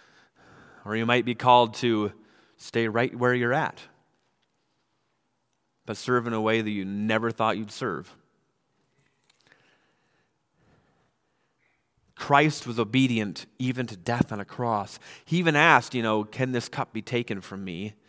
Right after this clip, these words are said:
But he knew that it couldn't. He knew that that was his Father's will. And it actually turned out pretty well for Christ.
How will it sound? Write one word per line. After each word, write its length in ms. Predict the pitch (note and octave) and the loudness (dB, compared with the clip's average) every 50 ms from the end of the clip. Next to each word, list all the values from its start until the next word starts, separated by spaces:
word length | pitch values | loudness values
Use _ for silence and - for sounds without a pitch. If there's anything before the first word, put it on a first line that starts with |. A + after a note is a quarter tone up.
| _ _ _ _ _ _ _ _ | _ _ _ _ _ _ _ _
But 140 | - G2+ G2+ | -10 -8 -6
he 100 | - A2+ | -4 -4
knew 200 | A2 A2 A2 A2 G#2 | -2 -2 -2 -2 -2
that 100 | G#2+ A2 | -2 -4
it 100 | G#2+ - | -6 -6
couldn't. 440 | - A2 F2+ G2 A2 G#2+ - - - _ _ _ _ _ _ _ _ _ _ _ _ _ _ | -6 -6 -6 -6 -8 -10 -12 -16 -20 _ _ _ _ _ _ _ _ _ _ _ _ _ _
He 120 | _ A2+ | _ -8
knew 260 | G#2+ G#2 A2 A#2 A#2+ A2+ | -4 -2 -2 0 0 0
that 160 | G#2+ G2 D#2 | 0 0 0
that 160 | G#2 G#2 F#2 F#2 | 0 0 0 0
was 100 | A2 G#2 | -2 -4
his 200 | A2+ G#2 F#2 - | -6 -8 -6 -2
Father's 440 | - A#2 G#2+ A2+ A2+ A2+ A2 G2 | 2 4 6 6 4 2 0 -4
will. 400 | G#2+ G#2+ A2+ G#2 F#2 F#2 F#2 - - _ _ _ _ _ _ _ _ _ _ _ _ _ _ _ _ _ _ _ _ _ _ _ _ _ _ _ _ _ _ _ _ _ _ _ _ _ _ _ _ _ _ _ _ _ - - _ _ _ _ _ _ _ _ _ _ _ _ _ _ _ _ _ - - _ _ _ _ _ _ - | -4 -4 -2 -2 -2 -4 -6 -10 -14 _ _ _ _ _ _ _ _ _ _ _ _ _ _ _ _ _ _ _ _ _ _ _ _ _ _ _ _ _ _ _ _ _ _ _ _ _ _ _ _ _ _ _ _ _ -20 -20 _ _ _ _ _ _ _ _ _ _ _ _ _ _ _ _ _ -20 -20 _ _ _ _ _ _ -4
And 80 | A#2+ B2+ | 0 4
it 60 | C#3 | 6
actually 260 | D3 E3 - - D3+ | 6 4 4 2 -4
turned 240 | - - D#3 C#3+ C#3 | -2 0 2 6 6
out 140 | C3+ C3 - | 6 6 4
pretty 160 | - D3 D3 | 0 -2 0
well 300 | C#3 C#3 D3 D3 D#3 C#3+ | 4 6 8 8 8 6
for 120 | - B2+ | 2 -2
Christ. 540 | - - - F#2 F2+ F#2+ - - - - - | -10 -4 -2 -2 -2 -2 -4 -8 -12 -18 -20